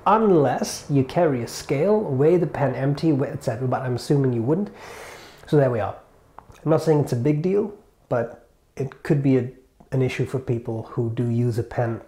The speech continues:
outside of places where they have access to ink. So there we are. I think it's a very attractive pen, as I've said many times. Uh, I, I definitely think it's, it's just a,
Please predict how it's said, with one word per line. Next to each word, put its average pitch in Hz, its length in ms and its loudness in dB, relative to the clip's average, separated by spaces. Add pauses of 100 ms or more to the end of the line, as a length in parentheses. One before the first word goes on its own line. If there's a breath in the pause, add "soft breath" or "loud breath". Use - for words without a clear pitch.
outside 127 840 -4
of 120 160 -12
places 113 460 -6
where 113 100 -4
they 101 60 -6
have 107 160 -8
access 110 440 -10
to - 100 -14
ink. - 240 -18 (100)
So - 320 0
there 156 220 2
we 139 120 2
are. 120 200 -2 (680 loud breath)
I 160 120 2
think 196 100 4
it's 160 100 0
a 151 40 -2
very 151 180 4
attractive 147 460 0
pen, 151 240 2
as 139 100 2
I've 131 160 0
said 131 180 0
many 151 260 2
times. 147 600 -2
Uh, 123 420 -4
I, 123 360 -6
I 117 40 -6
definitely 131 400 -2
think 120 380 -8
it's, - 220 -14
it's - 340 -12
just - 300 -8
a, 113 200 -8